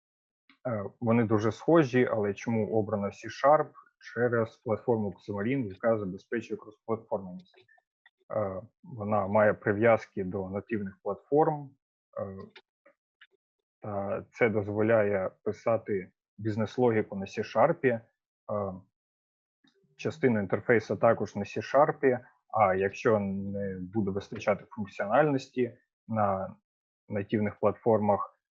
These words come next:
можна використовувати, е, інший платформозалежний код. Також використовувалась бібліотека Skia Sharp для малювання та Newton, Newton Soft json, відповідно, для роботи з даними у форматі json.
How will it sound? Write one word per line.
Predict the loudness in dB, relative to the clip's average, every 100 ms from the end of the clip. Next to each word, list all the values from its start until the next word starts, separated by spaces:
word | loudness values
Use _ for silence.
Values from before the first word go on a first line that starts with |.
| 2
можна | 2 4 2
використовувати, | 2 -2 -6 -2 0 2 0 0 0 2 2 -2 _ _ _ _ -4
е, | -2 -4 -6 -6
інший | 0 0 2 2
платформозалежний | 0 2 2 2 2 4 4 4 -2
код. | -2 -4 -6 -16 _ _ _ _
Також | 2 2 0 -10
використовувалась | -10 -10 -4 0 2 2
бібліотека | 0 0 0 0 -2
Skia | -6 -6 -4 0
Sharp | -2 -2
для | -8
малювання | -8 -6 2 4 4 2 0
та | -4
Newton, | -12 -12 -16 _ -12 -6 -6 -8 _ _ _ _ _ _ _
Newton | -8 -2 0 0 0
Soft | 0 0 -2
json, | -6 2 4 4 0 -4 _ _
відповідно, | -20 -6 -2 0 -2
для | -4 -6
роботи | 0 0 0
з | -2
даними | 0 0 -2 -6
у | -10 -10 -10
форматі | -12 -12 -10 -10 -12
json. | -12 -14 -8 -8